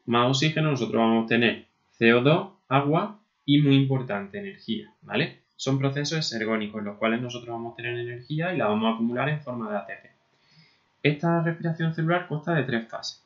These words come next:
¿vale? En las cuales tenemos que hacer hincapié, que son la primera, la descarboxilación oxidativa, la segunda, el ciclo de los ácidos tricarboxílicos, del ácido cítrico o ciclo de Krebs, ¿vale? Lo podemos encontrar con esos tres nombres, y por último,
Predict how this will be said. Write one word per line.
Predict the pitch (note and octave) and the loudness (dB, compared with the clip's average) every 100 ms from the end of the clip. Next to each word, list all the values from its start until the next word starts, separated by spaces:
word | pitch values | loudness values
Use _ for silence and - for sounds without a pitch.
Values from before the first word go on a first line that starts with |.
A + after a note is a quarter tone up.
| _ - | _ -6
¿vale? | A2 D#3 | 0 2
En | |
las | C3 - | 2 2
cuales | A#2 B2+ | 2 2
tenemos | C3+ C3 B2+ | 2 0 0
que | B2+ | -2
hacer | C3+ | 0
hincapié, | C#3+ C3+ - G#2+ - | 0 -2 -2 -2 -2
que | - | -6
son | A#2 | -2
la | G#2+ | -2
primera, | G2+ G#2+ B2 | 0 0 0
la | C3 B2+ | 0 -2
descarboxilación | C3+ B2+ G#2+ G#2 A2 G#2 A2 A2 | -4 -4 -4 -4 -6 -10 -10 -10
oxidativa, | A2+ C3+ C#3 D#3+ E3+ F#3 A3 _ _ _ _ | -2 2 2 2 2 2 -4 _ _ _ _
la | B2 A2+ | -2 0
segunda, | A2+ A2+ C3 G#2+ F2+ - _ _ _ - | 2 4 4 4 -2 -8 _ _ _ 2
el | A#2 A2+ | 2 4
ciclo | C3+ C3 G2 - _ _ _ _ | 0 0 -10 -12 _ _ _ _
de | B2 A#2+ A2+ A2 | 2 6 8 8
los | G2+ | 4
ácidos | G2+ A#2 A2+ | 0 -2 -2
tricarboxílicos, | A#2 A#2 A#2 A#2+ C#3 C3 - G2 | -4 -4 -4 -4 -2 -2 -4 -10
del | G2+ G2+ | -10 -10
ácido | - B2 B2 | -6 -6 -6
cítrico | A#2+ C#3 A#2+ G#2 G2 | -2 -2 -2 -10 -12
o | - | -10
ciclo | A2+ A2 A#2 | -12 -8 -6
de | B2 | -4
Krebs, | D#3 G3 - _ | -4 -4 -8 _
¿vale? | C3 | -2
Lo | C#3 | 0
podemos | G#2+ G#2 A2 | 0 -2 -4
encontrar | A2 A2+ B2+ - | -2 -2 -2 -6
con | G2+ | -14
esos | - - _ | -16 -20 _
tres | G#2+ | -4
nombres, | B2 D3+ D#3 D#3+ G#3+ - _ _ _ _ _ - | 0 2 2 2 -2 -12 _ _ _ _ _ 0
y | E3 F3+ - - | 2 2 -6 -2
por | D3 | 2
último, | C#3 C3+ C#3+ D3+ E3 | 2 2 0 0 -6